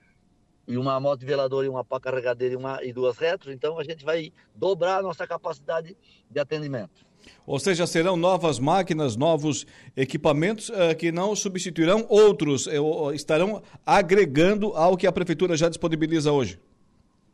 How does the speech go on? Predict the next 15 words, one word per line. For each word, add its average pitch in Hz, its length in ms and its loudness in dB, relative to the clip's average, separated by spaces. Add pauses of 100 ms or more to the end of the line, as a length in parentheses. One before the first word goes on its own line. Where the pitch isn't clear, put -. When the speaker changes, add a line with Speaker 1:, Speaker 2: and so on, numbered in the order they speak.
(320)
Speaker 1:
Exatamente, 135 920 -4
eles 110 100 -14
vão 127 200 -4
agregar 139 600 -2
o 160 80 -2
nosso 135 380 -4
pátio 131 380 -6
de 123 100 -12
máquinas, 139 540 -6
vão 131 360 -4 (440)
somar, 170 440 -2
né? 135 200 -4
Nós 117 180 -6
vamos 135 180 -12
ter 156 320 -4